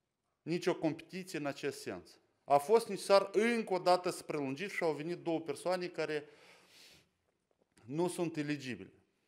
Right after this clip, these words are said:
Și astăzi ați găsit, ați cotoșit prin, uh, buzunarele bunelului Soros, ați găsit două persoane, printre care una ați propus-o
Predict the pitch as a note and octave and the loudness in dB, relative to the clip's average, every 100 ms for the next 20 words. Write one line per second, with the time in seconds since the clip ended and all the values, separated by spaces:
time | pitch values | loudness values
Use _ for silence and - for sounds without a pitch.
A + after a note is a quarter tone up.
0 | _ - A#3 - E3+ A#3+ A#3 A#3 A3 F3 | _ -6 -4 2 6 6 4 0 -2 0
1 | E3 D#3 D#3+ D#3+ - A3 A3 - - _ | 0 2 0 0 0 -2 -4 -14 -20 _
2 | _ - C#3+ - D#3 D#3 D3 G3 F#3+ - | _ -4 -4 -4 -8 -8 -8 -8 -10 -6
3 | D#3 D3 C#3 C3+ B2+ A#2+ C#3 C3+ D#3 D#3 | -4 -2 -2 -2 -4 -6 -8 -4 -2 -2
4 | C#3 C3+ B2 G#2+ - _ _ - _ _ | -2 -4 -4 -6 -12 _ _ -20 _ _
5 | _ C3 D3+ E3 E3 C3+ B2+ - F3+ G#3 | _ -6 -2 2 2 2 -2 2 4 4
6 | G#3 - - D3+ C#3 D3 C#3+ F3 C3+ C3+ | 4 0 -8 -6 -4 -4 -4 -6 -4 2
7 | E3+ D3 - B2+ - F3+ G#3 G#3 G3 - | 4 4 -2 -4 2 2 2 -2 -8 -14
8 | - - D#3 D3+ C#3+ E3 E3 D3 E3+ F#3+ | -16 -10 -6 -4 0 0 0 -4 -2 2
9 | F#3+ F3 D#3+ - - - _ C#3+ D3 - | 2 2 -2 -12 -20 -20 _ 0 0 0
10 | C#3+ - F3+ F#3+ F#3+ F3 | -4 -4 -4 -2 0 0